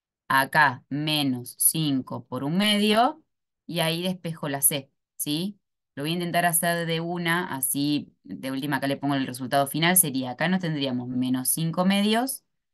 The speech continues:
este dos que está restando lo paso sumando, y este dos que está multiplicando, al final lo paso dividiendo. Y ahí les digo cuánto me da.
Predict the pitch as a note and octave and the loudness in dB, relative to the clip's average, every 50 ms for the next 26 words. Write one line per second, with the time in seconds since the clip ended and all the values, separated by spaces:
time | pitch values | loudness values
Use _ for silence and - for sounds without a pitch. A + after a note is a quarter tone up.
0 | _ _ _ _ _ _ _ - E3+ E3 E3 E3+ E3 E3 D#3+ D#3+ - C3 A#2+ - | _ _ _ _ _ _ _ -10 -8 -4 -2 -2 0 0 -2 -2 -6 -8 -4 -2
1 | C#3 C#3 C#3 D3 - - - - D#3+ D#3 C#3 B2+ B2 - - - - B2+ B2+ B2+ | -2 -2 -2 -4 -2 0 0 0 0 0 -2 -4 -8 -10 -14 -12 -10 -10 -10 -8
2 | - - C3 C3 - - D3+ D3+ - F3+ F3+ G#3 A3 A3 A3+ A3+ G#3+ A#3 B3 C4+ | -8 -6 -2 -2 -2 -2 -2 -4 -4 -2 0 2 2 2 2 2 2 0 0 -2
3 | - _ _ _ _ _ _ _ _ - D3+ E3 E3 E3 D#3+ E3 E3 E3+ E3+ D#3+ | -4 _ _ _ _ _ _ _ _ -8 -6 -6 -6 -6 -6 -6 -4 -4 -6 -6
4 | C#3 C3+ C3+ - D3 C#3+ D3+ D#3 D#3 D3 F3 E3+ F#3+ F#3 F#3+ F#3 G#3 G3+ G3+ G3+ | -8 -10 -6 -6 -6 -4 -4 -6 -6 -8 -8 -6 -6 -6 -4 -2 -2 0 0 0
5 | G3+ G3 F#3+ G#3 A3 - - C#3 C3+ C3+ - - D#3 D#3 D#3 D#3+ F3 F3+ E3+ E3 | 0 0 0 0 0 -2 -2 -4 -4 -6 -8 -6 -4 -2 -2 -2 -2 -4 -4 -2
6 | - D3 D3 D3 - E3 D#3 D3+ C#3+ C3+ C3+ B2+ C3+ C3 B2+ B2 A#2+ A2+ A#2 B2 | -2 -2 -2 -2 -2 -2 -4 -2 -2 -2 0 0 0 0 -2 -2 -4 -6 -8 -10
7 | B2 - _ _ _ _ _ _ _ _ _ _ _ - - B2+ C#3+ D#3 D#3+ E3 | -12 -14 _ _ _ _ _ _ _ _ _ _ _ -8 -6 -4 -2 -2 0 -2
8 | D3+ D3 D#3+ E3+ D#3+ D3+ - - E3+ F3 F3+ F3 F3 D#3+ C#3+ C#3+ D#3 D#3 C#3+ B2+ | -2 -2 -2 -2 -2 -2 0 0 0 2 2 0 0 0 0 2 4 4 2 2
9 | C3 | -2